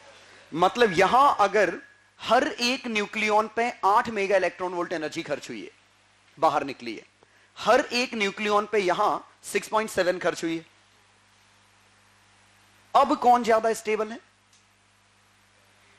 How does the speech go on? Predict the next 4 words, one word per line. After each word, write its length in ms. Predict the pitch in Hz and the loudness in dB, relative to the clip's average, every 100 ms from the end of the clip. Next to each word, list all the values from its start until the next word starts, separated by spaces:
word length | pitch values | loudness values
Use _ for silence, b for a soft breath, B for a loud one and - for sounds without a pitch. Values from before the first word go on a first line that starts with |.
| _ _ _ _ _ _ _ _ | _ _ _ _ _ _ _ _
Obviously 420 | 113 127 160 214 247 | -4 -4 -4 -6 0
वही। 300 | 208 226 151 _ _ - - - - - - - _ _ - _ _ _ _ - - - | 0 0 -8 _ _ -20 -20 -20 -20 -20 -20 -20 _ _ -20 _ _ _ _ -20 -20 -2
इत्तेफाक 420 | 180 175 196 131 | 2 2 4 2
है 120 | - | 2